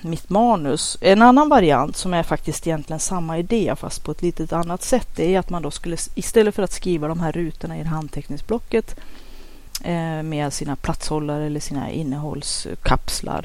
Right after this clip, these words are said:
för att, ehm, kunna hålla fast vid, eh, saker som man liksom inte vill tappa i den här strukturen, så kan man ju skriva indexkort, som de brukar kalla det, på index cards, på, som de kallar på engelska, små,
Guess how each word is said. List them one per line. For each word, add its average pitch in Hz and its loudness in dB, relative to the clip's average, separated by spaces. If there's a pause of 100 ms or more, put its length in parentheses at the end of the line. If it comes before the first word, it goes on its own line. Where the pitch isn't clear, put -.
för - -8
att, - -10
ehm, - -8 (120)
kunna 143 -8 (640)
hålla 165 0
fast - -4
vid, 147 -6
eh, 139 -4
saker - -6
som - -8
man - -8
liksom 143 -10
inte 113 -12
vill 135 -6
tappa - -6
i - -6
den 151 -6
här 156 -6
strukturen, 151 -6 (560)
så - -4
kan 175 0
man 175 -2
ju 180 0
skriva 180 -2
indexkort, 190 -2 (120)
som - -8
de - -8
brukar - -8
kalla 151 -2
det, 87 -4 (320)
på 147 -6 (300)
index 226 6
cards, - -4
på, 143 -6
som - -8
de 143 -8
kallar 135 -6
på - -6
engelska, 151 -6
små, 208 -4